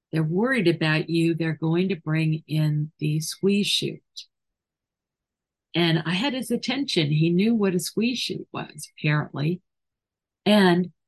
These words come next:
he could have been anywhere, but he came right to this interface where he and I could talk. And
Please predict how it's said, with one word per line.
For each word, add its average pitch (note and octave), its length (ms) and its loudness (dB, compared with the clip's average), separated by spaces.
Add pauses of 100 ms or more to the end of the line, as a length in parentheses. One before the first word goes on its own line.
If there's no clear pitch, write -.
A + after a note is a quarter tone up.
(380)
he E3 120 -2
could A#3+ 160 4
have A#3 120 0
been F3+ 280 0
anywhere, D#3+ 580 2
but E3+ 120 0
he E3 160 0
came F#3+ 400 2
right E3+ 440 -2
to A#3 160 -4
this F#3+ 240 -4 (100)
interface F#3+ 1000 0 (680)
where E3+ 200 2
he A3 260 0
and G3+ 120 4
I D#3 180 4
could E3 260 -6
talk. - 400 -4 (720)
And G3+ 180 4